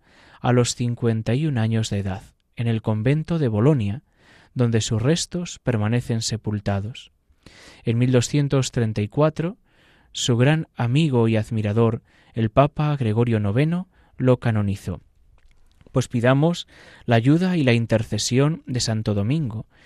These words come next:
que Él nos ayude a enamorarnos de esta oración del Santo Rosario, un regalo de la Virgen, un regalo para las almas, un regalo para la paz y la conversión al catolicismo. Cada uno de nosotros, ya cristianos bautizados,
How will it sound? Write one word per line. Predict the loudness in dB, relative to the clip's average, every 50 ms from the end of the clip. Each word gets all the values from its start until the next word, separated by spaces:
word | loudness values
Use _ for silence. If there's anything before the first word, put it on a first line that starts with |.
| -20 -20 -20 -20 _ _
que | 4 4
Él | 6 6
nos | 2 2 0
ayude | 0 0 2 2 0 0 -2 -2
a | 0 0 0
enamorarnos | 2 2 0 0 0 0 2 2 0 0 -2 -2 -4 -4 -2
de | -2 0
esta | 0 0 0 2 2 2
oración | 2 2 -2 -2 0 2 2 2 2 0 -4 -10 _ _ -20 -20 _ _
del | 2 2 2 2
Santo | 0 0 0 0 0 0 -2 -2
Rosario, | -2 -2 -4 -2 -2 -2 -2 0 -2 -4 -6 -8 _ _ _ _ _ -20 -20 -20 -20 _
un | -2 0 2 4
regalo | 4 4 4 2 2 2 2 0 -2 -4 -6
de | -4 -2 -2
la | -2 2
Virgen, | 2 2 2 2 0 -4 -4 -4 -4 -4 -8 _ _ _ _ _ _ _
un | 0 2 2 4
regalo | 4 2 2 2 0 0 0 -2 -2
para | -2 -2 0 0 0
las | 0 -2 -2 0
almas, | 2 2 2 2 0 -2 -4 -4 -6 -10 _ _ _ _ _ _ _ _
un | 0 2 4
regalo | 4 4 4 2 2 0 0 -2 -4
para | -4 -4 -2 0 2
la | 0 0
paz | 2 0 0 0 -2 -8 _ _ _ _ _
y | _ -2
la | 0 0 0
conversión | 0 -2 -2 0 -2 -2 -2 -2 0 0 0 0 -2 -4
al | -4 -6 -4
catolicismo. | -2 -4 -4 -2 -2 -4 -4 -4 -4 -4 -4 -4 -4 -6 -8 -10 -12 -14 _ _ _ _ _ _ -20 -20 -20 -20 -20 _
Cada | 0 4 4 6 6
uno | 6 4 4 4
de | 4
nosotros, | 4 2 0 2 2 0 0 2 0 0 0 2
ya | 2 0 0 0
cristianos | -2 -2 -2 -2 -2 -2 0 0 2 2 0 -2 0 0
bautizados, | -2 -2 -2 -4 -6 -4 0 0 2 2 2 -2 -4 -8